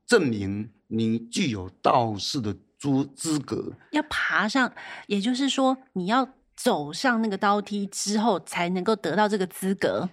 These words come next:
Speaker 1: 对，你通过了这个以后，
Speaker 2: 嗯。
Speaker 1: 你才是真正的一个道士。原来的道教其实是不必爬刀梯的，但是因为我想大家知道，以前从福建到台湾，然后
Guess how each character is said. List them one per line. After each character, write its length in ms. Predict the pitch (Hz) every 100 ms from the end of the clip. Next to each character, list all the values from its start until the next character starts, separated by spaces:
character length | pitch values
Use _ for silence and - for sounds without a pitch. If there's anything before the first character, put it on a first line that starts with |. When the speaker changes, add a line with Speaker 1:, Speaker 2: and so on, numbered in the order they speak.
| _
Speaker 1:
对， 180 | 202 175
你 220 | 139 143
通 400 | 143 - 202 214
过 220 | 202 208 147
了 80 |
这 180 | 127 170
个 140 | 131 127
以 220 | 113 95 87
后， 280 | 160 139 113
Speaker 2:
嗯。 220 | 240 180 - _ _
Speaker 1:
你 140 | 117 117
才 300 | 117 127 139
是 180 | 143 131
真 420 | - 147 139 139
正 280 | 151 127 98
的 180 | 98
一 80 | 95
个 100 | 113 101
道 260 | 143 110
士。 240 | 92 - 95 - - _ -
原 340 | 170 233 339
来 140 | 175 107
的 140 | 117
道 500 | 117 - 208 175 131
教 280 | - 160 117 -
其 240 | - 147
实 160 | - 110
是 180 | 92 135
不 220 | - 180
必 300 | 175 156 113
爬 260 | - 92 95
刀 240 | 110 104
梯 340 | 92 - 98 98
的， 120 | 92 - _ _ _ _ _ -
但 120 | 196
是 120 | 180
因 240 | 202 196 190
为 380 | 175 139 - - _ _
我 100 | 135
想 160 | 120 110
大 160 | 143
家 60 | 117
知 80 | 120
道， 340 | 143 107 - - - _
以 80 | 127
前 340 | 104 117 127
从 280 | 127 127 143
福 200 | 123 131
建 300 | 135 156 123 117
到 200 | 135 110
台 280 | - 110
湾， 320 | 113 113 120 117
然 160 | 120
后 220 | 156 143